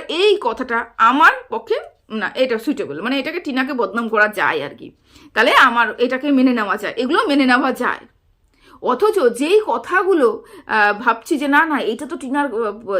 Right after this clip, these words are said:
এটা তো টিনার সাথে যাচ্ছে না, ব্যাপারটা ঠিক মিলছে না, এটা তো তাহলে টিনাকে আর বদনাম করা যাবে না, তাহলে টিনার, আহ, ননদকেও আর বদনাম করা যাবে না, তাহলে এই ব্যাপারটাকে নেওয়া যাবে না। মানে আমার কথা অনুযায়ী আমি ফোকলার কথাকে সত্যি এবং মিথ্যে প্রমাণিত করব।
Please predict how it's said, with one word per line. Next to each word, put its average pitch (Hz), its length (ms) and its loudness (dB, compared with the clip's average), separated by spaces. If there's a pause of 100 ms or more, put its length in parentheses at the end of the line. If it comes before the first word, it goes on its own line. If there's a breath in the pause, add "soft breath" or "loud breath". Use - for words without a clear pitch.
এটা 254 160 -8
তো 277 100 -10
টিনার 269 220 -2
সাথে 269 200 -4
যাচ্ছে 226 320 -2
না, 226 60 0
ব্যাপারটা 202 300 -6
ঠিক 254 200 -6
মিলছে 285 360 -2
না, - 220 -12 (400 loud breath)
এটা 240 220 0
তো 285 120 -6
তাহলে 294 180 -4
টিনাকে 277 320 0
আর 262 100 0
বদনাম 208 340 -2
করা 277 180 2
যাবে 196 240 -4
না, 175 100 -14
তাহলে 240 280 -2
টিনার, 262 320 -2
আহ, 202 720 -6
ননদকেও 277 600 -2
আর 285 120 4
বদনাম 220 380 -2
করা 277 180 4
যাবে 226 200 -4
না, 185 160 -14
তাহলে 320 280 0
এই - 160 0
ব্যাপারটাকে 233 420 -4
নেওয়া 143 260 -10
যাবে 147 200 -14
না। 180 180 -18 (640 soft breath)
মানে 214 480 0 (120)
আমার 370 600 2
কথা 262 340 0
অনুযায়ী 262 580 2 (300 loud breath)
আমি 254 340 0
ফোকলার 254 380 2
কথাকে 240 340 -8
সত্যি - 600 -6 (240 loud breath)
এবং 240 300 -2
মিথ্যে 214 320 -4
প্রমাণিত 160 440 -10
করব। - 360 -14